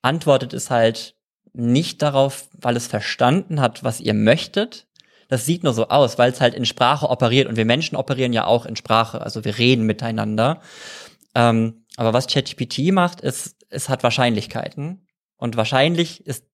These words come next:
sind diese Reihen von Begriffen wahrscheinlich. Genau. Und das ist eine ganz andere, ein ga-, ne, ganz anderes, ganz anderer Mechanismus, der dahinter passiert. Also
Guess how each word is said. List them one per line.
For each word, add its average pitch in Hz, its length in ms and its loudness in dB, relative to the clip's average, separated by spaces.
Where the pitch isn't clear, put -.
sind 123 260 -4
diese 170 240 -2
Reihen 143 380 2
von 117 320 -2
Begriffen 120 880 -2
wahrscheinlich. 110 800 -2
Genau. 110 340 -4
Und 113 120 -6
das 131 140 4
ist 165 160 -2
eine 151 80 2
ganz 147 240 2
andere, 143 460 4
ein 127 100 -4
ga-, 123 80 2
ne, 151 220 0
ganz 143 180 0
anderes, 139 640 0
ganz 131 180 -4
anderer 131 240 0
Mechanismus, 127 640 0
der 110 100 2
dahinter 113 400 2
passiert. 123 600 -4
Also 110 280 0